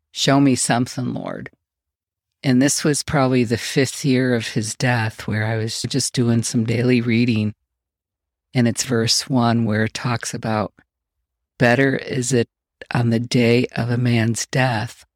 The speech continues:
than the day of his birth." And I just got this excitement to know that my son, even though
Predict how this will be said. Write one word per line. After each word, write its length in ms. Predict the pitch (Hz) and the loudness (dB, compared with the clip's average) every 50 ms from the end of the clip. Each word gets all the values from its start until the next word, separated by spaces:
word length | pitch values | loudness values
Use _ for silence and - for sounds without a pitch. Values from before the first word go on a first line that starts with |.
| _ _ _ _ _ _ _ _ _ _ - | _ _ _ _ _ _ _ _ _ _ -2
than 160 | 139 127 120 117 | 2 2 4 4
the 100 | 113 110 | 2 0
day 300 | 110 117 110 107 101 101 | 0 0 2 2 2 0
of 100 | 104 - | -2 -2
his 200 | - - - - | -6 -6 -6 -6
birth." 600 | - 147 107 - - - 165 - - - - - _ _ _ _ _ _ _ _ _ _ _ _ _ - | -4 -4 -4 -4 -6 -10 -12 -14 -14 -14 -16 -18 _ _ _ _ _ _ _ _ _ _ _ _ _ -4
And 140 | - 135 131 | -2 0 2
I 100 | 127 117 | 2 2
just 280 | 113 - 131 113 - - | 2 0 0 0 0 -2
got 280 | - 123 113 117 _ | -2 -2 -2 -2 _
this 240 | - 120 120 - - | -6 -8 -6 -6 -8
excitement 880 | - - - - - - - 139 135 151 131 - - 123 113 117 117 - | -8 -8 -8 -8 -6 -2 2 2 2 2 2 -2 -4 -4 -4 -4 -4 -6
to 180 | - - 127 | -4 -2 -2
know 380 | 127 131 131 131 131 131 127 123 | 0 2 2 2 2 0 0 -2
that 600 | 117 110 107 110 107 98 95 - - - - - _ _ _ _ _ _ _ _ _ _ _ _ _ _ _ _ _ _ _ _ _ _ _ _ _ _ _ _ _ _ _ _ - | -4 -4 -4 -4 -4 -6 -8 -10 -12 -14 -14 -14 _ _ _ _ _ _ _ _ _ _ _ _ _ _ _ _ _ _ _ _ _ _ _ _ _ _ _ _ _ _ _ _ -2
my 200 | 135 127 127 123 | 0 2 2 2
son, 500 | - - - 127 127 123 120 - - - _ _ _ _ _ - | 2 2 2 2 2 2 2 0 -2 -6 _ _ _ _ _ -4
even 340 | - 139 135 127 127 123 127 | 0 0 2 2 2 2 2
though 340 | 117 113 117 113 117 - | 2 2 0 0 -2 -6